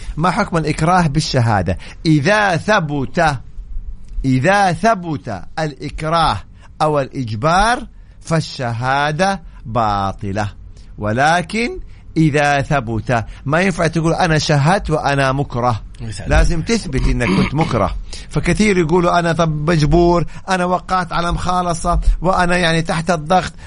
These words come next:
Speaker 1: أنا مش عارف". هذا الكلام كله
Speaker 2: مم.
Speaker 1: لا قيمة له ما، ما، ما، ما لم يثبت. يعني أنت كيف أجبرت؟ ما هو الشيء اللي أجبرك إنك تروح إلى المحكمة وعند القاضي وتشهد؟ إيش اللي أجبرك؟ هل أنت كنت تحت تهديد مثلًا؟
Speaker 2: ابتزاز.
Speaker 1: يعني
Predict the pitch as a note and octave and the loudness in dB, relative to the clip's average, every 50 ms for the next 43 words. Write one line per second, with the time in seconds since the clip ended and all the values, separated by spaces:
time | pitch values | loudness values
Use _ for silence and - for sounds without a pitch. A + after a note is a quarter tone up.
0 | - - - F#3 F3+ F3+ F3 - D#3 F3 E3+ D#3+ E3 D3+ D#3+ D#3 D#3 - E3 G3+ | -10 -4 -2 0 0 0 -2 -2 -4 -4 -4 -2 0 0 0 0 -2 -2 0 0
1 | G#3+ G3+ F3+ D#3+ C#3+ - E3+ E3+ F3+ F3+ D#3+ - - G3 F#3 F3 E3+ F3 G3 G3 | 0 0 -2 -4 -6 -4 -4 -2 -2 -2 -4 -4 -4 -2 -2 0 0 2 2 2
2 | F#3 - F#3 F3+ F3 D#3+ C#3+ C3+ C3 - C3+ E3 F3 F3 E3+ C#3 C3 C3 B2+ B2+ | 0 0 -2 -2 -2 -2 -2 -2 -4 -4 -2 -2 0 0 0 -2 -2 -2 -2 -2
3 | - C3+ C3+ C3 C3+ C#3+ D3+ D#3+ D#3 C#3 - - - - - D3 E3 E3+ D#3+ D#3 | -4 -4 -4 -2 0 2 2 2 2 2 -2 -8 -6 -2 2 4 4 4 4 2
4 | D3 C3+ C3 C#3+ E3 E3 - - B2 A2+ D3+ D#3 - - - - - - - - | 2 2 4 4 4 2 0 0 0 2 2 2 0 -4 -14 -18 -18 -18 -20 -8
5 | - B2+ C3+ C#3+ C#3+ C#3 - D#3+ - A3+ A3 - - D#3 G#2+ B2+ A#2 C3 B2 G#2+ | -2 0 2 2 2 2 0 0 0 0 0 2 0 0 0 2 2 0 0 0
6 | - - - - - - E3+ G#3+ G#3+ G3+ G3+ G3 E3 E3 - G#3 G3+ F#3+ E3+ E3 | -2 -10 -16 -14 -8 -2 2 2 2 4 2 2 2 2 2 0 2 2 2 2
7 | D#3+ D#3 - - A#3+ A#3+ F#3 F3+ F#3+ F3+ F3 D#3+ C#3+ A#2 - - - - - - | 2 0 2 2 2 2 2 2 2 4 4 4 4 2 0 -4 -8 -12 -14 -16
8 | - - - - - - D3+ C#3+ C#3+ C#3+ C#3 - D3+ D#3 E3 D3+ C#3 D#3+ D#3+ D#3 | -18 -18 -16 -14 -8 -4 -2 -2 -2 -2 -4 -2 0 0 2 2 0 0 0 0
9 | D#3 E3 F3+ D3 C#3+ - E3+ E3 D#3+ D#3 D3 A#2+ G2 - - - - - A#2+ C#3 | -2 -2 -4 -6 -4 -2 0 0 2 2 2 2 0 -2 -8 -14 -10 -6 -4 -2
10 | C#3+ C#3 D#3+ E3 D#3 E3 - F#3 F#3+ F#3+ F#3 F#3 F3+ D#3+ F3 E3 D3 - - - | 0 0 0 0 0 0 0 2 4 4 4 2 2 2 0 0 0 0 -4 -8
11 | - - D3+ D3+ D#3+ G3+ F3 - - D#3+ C#3+ F3 G#3+ - - F#3 D#3 - - A3 | -8 -6 -6 -4 -4 -4 -4 -2 -2 -4 -2 -2 -4 -4 -2 -2 -2 0 0 0
12 | F#3+ D#3+ E3 D3 C#3+ B2+ A#2 - - - - - - F3+ F#3 F3+ F#3 D#3+ - E3 | 0 2 2 2 2 2 0 -2 -6 -10 -6 -2 0 0 0 0 -2 -4 -4 -4
13 | D#3 - E3 E3 - E3 - A#2 - C#3+ A#2 A2 G#2 G2 B2 C#3+ F3+ F#3+ D#3 D#3 | -4 -4 -6 -4 -4 -6 -6 -4 0 2 2 2 4 4 4 4 4 2 2 2
14 | D#3+ E3 E3 F3 D#3 D#3+ D#3 C#3+ - C#3+ B2+ A#2+ D3 D3+ D3+ D3+ B2+ C3 C3+ - | 2 2 2 2 2 2 2 2 0 -2 0 0 2 2 2 2 2 2 2 2
15 | C3 C#3 C#3 C3 | 2 2 2 2